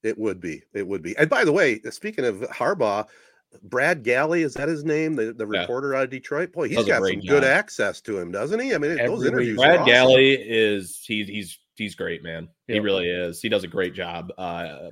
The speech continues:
Speaker 2: for, I wanna make sure I get it right. I think Fox two is who he
Speaker 1: Uh-huh.
Speaker 2: works
Speaker 3: Yeah, he's
Speaker 2: for.
Speaker 3: with Fox.
Speaker 2: Does an awesome job. Yeah, those interviews. I mean, that's the thing.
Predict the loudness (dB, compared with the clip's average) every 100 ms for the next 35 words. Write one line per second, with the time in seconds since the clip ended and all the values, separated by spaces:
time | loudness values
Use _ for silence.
0 | -6 -4 -2 -4 -4 -2 0 -2 -2 -2
1 | -2 -6 -8 -10 -4 -4 -6 -12 -10 -10
2 | -14 _ -10 -8 -6 -8 -8 -8 -8 -6
3 | -4 0 0 0 -6 -6 -4 -4 -6 -12
4 | -10 -12 -14 _ _ -8 2 4 8 6
5 | 8 4 4 2 0 0 4 4 4 0
6 | 0